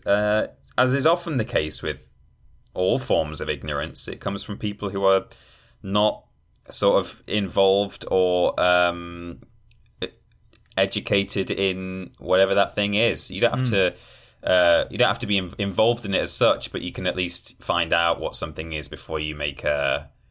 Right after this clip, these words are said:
Speaker 1: a judgment on it. Um, and
Speaker 2: Absolutely.
Speaker 1: unfortunately, that's not what people do all the time. But
Speaker 2: No.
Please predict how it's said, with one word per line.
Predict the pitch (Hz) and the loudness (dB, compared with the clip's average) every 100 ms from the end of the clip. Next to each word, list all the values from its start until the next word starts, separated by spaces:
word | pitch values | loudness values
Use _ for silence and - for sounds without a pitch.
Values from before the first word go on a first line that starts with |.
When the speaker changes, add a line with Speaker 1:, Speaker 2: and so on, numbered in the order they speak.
| _ - | _ -14
Speaker 1:
a | |
judgment | 78 101 - 76 71 | -2 -2 -2 -8 -12
on | 69 | -12
it. | 64 - _ _ _ | -14 -16 _ _ _
Um, | 80 73 73 69 | -10 -10 -14 -18
and | 76 71 | -14 -10
Speaker 2:
Absolutely. | - - 95 104 | -10 -8 -6 -6
Speaker 1:
unfortunately, | 95 - 78 90 | -10 -12 -12 -12
that's | - - | -12 -12
not | 101 - | -12 -12
what | - | -12
people | 104 - 104 | -14 -12 -10
do | 107 82 | -6 -6
all | 71 | -6
the | 71 | -10
time. | - 71 76 - _ _ | -10 -10 -12 -16 _ _
But | - 113 | -14 -6
Speaker 2:
No. | 120 123 | 0 0